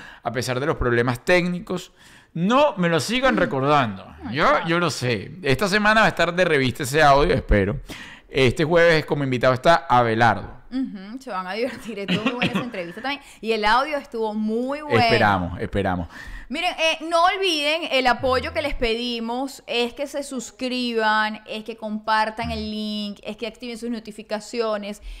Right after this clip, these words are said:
Speaker 2: es que nos dejen un like, un comentario lindo, que nos sigan apoyando.
Speaker 1: Que nos
Speaker 2: También
Speaker 1: manden súper saludos.
Speaker 2: Sí, importante,
Speaker 1: Co-,
Speaker 2: porque estas
Speaker 1: como el que
Speaker 2: niñas,
Speaker 1: mandó Elia, por
Speaker 2: estas
Speaker 1: ejemplo.
Speaker 2: niñas comen mucho.
Speaker 1: Sí.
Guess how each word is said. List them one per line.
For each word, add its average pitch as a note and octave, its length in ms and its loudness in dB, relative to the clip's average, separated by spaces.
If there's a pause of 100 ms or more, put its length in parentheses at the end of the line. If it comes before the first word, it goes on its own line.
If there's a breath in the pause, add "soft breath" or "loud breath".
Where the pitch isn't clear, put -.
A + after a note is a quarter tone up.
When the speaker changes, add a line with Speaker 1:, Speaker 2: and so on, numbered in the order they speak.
Speaker 2:
es A3 120 -12
que A#3 100 -12
nos A3+ 140 -10
dejen A3 200 -10
un F3+ 240 -16
like, A#3 340 0 (240)
un G#3+ 100 -10
comentario F#3+ 540 -6
lindo, G#3 600 -4
que G#3+ 100 -10
nos G#3 120 -6
sigan G3 280 -8
apoyando. G#3 720 -4 (100)
Speaker 1:
Que B2 100 2
nos A#2+ 100 4
Speaker 2:
También D#3 180 8
Speaker 1:
manden C3 120 4
súper B2+ 260 2
saludos. A#2 640 4
Speaker 2:
Sí, G3+ 160 -8
importante, D#3 560 -10
Speaker 1:
Co-, - 60 -10
Speaker 2:
porque D#3 260 -10
estas - 160 -16
Speaker 1:
como A#2 140 0
el A2+ 60 0
que A#2 80 0
Speaker 2:
niñas, A2+ 120 2
Speaker 1:
mandó G#2 180 4
Elia, A2 320 4
por F#2+ 140 -4
Speaker 2:
estas F#2+ 120 0
Speaker 1:
ejemplo. C3+ 220 0
Speaker 2:
niñas - 100 -6
comen F3+ 300 -8
mucho. G3 420 -8
Speaker 1:
Sí. F2+ 280 -6